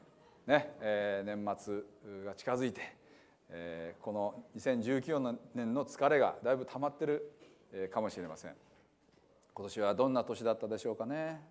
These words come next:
忙しい年だったのか、暇な年だったのか、えー、いろんなことがあったとは思いますけれども、えー、まあ、疲れるっていうのはですね、えー、まあ、体の疲れと心の疲れがある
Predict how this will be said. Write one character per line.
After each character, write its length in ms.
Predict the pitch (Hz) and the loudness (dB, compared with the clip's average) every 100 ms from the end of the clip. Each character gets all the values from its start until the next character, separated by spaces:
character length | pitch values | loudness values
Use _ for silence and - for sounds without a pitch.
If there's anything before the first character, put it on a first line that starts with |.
| - | -18
忙 260 | 101 95 87 | -14 -10 -10
し 160 | - 98 | -10 -12
い 40 | |
年 200 | 104 117 | -12 -6
だ 80 | 131 | -4
っ 40 | |
た 120 | 123 107 | -2 -4
の 100 | 101 | -4
か、 140 | 101 101 - - - - - | -8 -10 -20 -20 -20 -20 -14
暇 240 | 107 104 | -8 -4
な 100 | 92 95 | -4 -8
年 180 | - 101 | -14 -16
だ 60 | |
っ 40 | 120 | -18
た 120 | - - | -18 -20
の 60 | - | -16
か、 80 | - - - - - - - | -18 -18 -20 -20 -20 -20 -10
え 720 | 101 101 95 95 90 85 85 | -4 0 0 0 -2 -4 -6
ー、 40 | 90 | -8
い 20 | |
ろ 100 | 85 | -10
ん 40 | |
な 60 | 85 | -10
こ 100 | 110 | -2
と 100 | 127 | 6
が 120 | 120 | 8
あ 20 | |
っ 100 | 131 | 8
た 140 | - 113 | 6 6
と 80 | 123 | 6
は 60 | |
思 160 | 117 139 | 6 6
い 60 | |
ま 120 | 143 139 | 2 0
す 80 | |
け 100 | 117 | -2
れ 100 | 98 | -2
ど 100 | 95 | 0
も、 280 | 120 220 - - - - _ - | 0 0 -2 -16 -20 -20 _ -6
え 280 | 104 101 101 | -2 0 0
ー、 40 | |
ま 80 | 123 | -2
あ、 20 | 131 | -2
疲 260 | - 208 | 4 8
れ 140 | 233 220 | 8 8
る 100 | 151 | 6
っ 40 | |
て 200 | - 113 | 0 -6
い 60 | 101 | -6
う 40 | |
の 100 | 87 | -6
は 60 | 85 | -8
で 80 | 85 | -2
す 100 | 139 | 4
ね、 260 | 147 147 - - - - | 4 2 -12 -20 -18 -8
え 760 | 98 95 92 90 90 87 92 - | -4 -2 -2 -2 -4 -6 -8 -8
ー、 140 | - | 6
ま 260 | 160 131 - | 6 6 0
あ、 60 | - _ _ | -20 _ _
体 320 | - 123 135 139 | 2 6 10 8
の 120 | 135 | 8
疲 180 | - 135 | 6 6
れ 80 | |
と 160 | 131 107 | 8 4
心 340 | - 92 104 | 0 -2 -2
の 100 | 92 | -4
疲 220 | 82 - 90 | -6 -8 -6
れ 80 | |
が 160 | 85 | -2
あ 40 | |
る 40 | 87 | -2